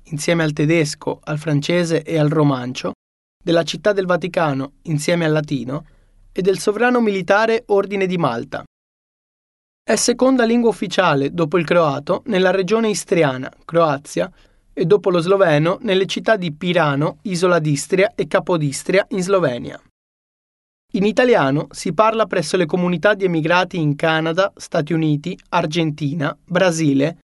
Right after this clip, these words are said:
Australia, Venezuela, Uruguay,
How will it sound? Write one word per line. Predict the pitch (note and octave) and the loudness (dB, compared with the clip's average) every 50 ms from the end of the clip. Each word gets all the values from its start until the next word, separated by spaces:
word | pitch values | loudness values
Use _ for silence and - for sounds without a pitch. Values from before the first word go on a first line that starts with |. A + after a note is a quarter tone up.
| _ _ _ _ - | _ _ _ _ -2
Australia, | - G#3 F#3+ F#3 - - - B3+ G3+ C3 C3 C3+ C#3+ D#3 E3+ - _ _ _ _ _ - | 0 0 0 -2 -6 -2 0 0 2 2 0 0 -2 -2 -2 -4 _ _ _ _ _ -2
Venezuela, | F#3 F#3 G#3 A3+ G3+ - - - F3+ D3 C3+ C3+ C#3 D#3 F3 - _ _ - | 2 2 2 2 0 -2 0 0 2 2 2 0 -2 -2 -4 -4 _ _ -6
Uruguay, | - A3+ G#3+ G3 G#3 F#3 E3 D#3 C#3 B2+ C3 D3 D#3 F3+ | -4 -2 0 0 -2 0 0 0 0 0 -2 -4 -6 -6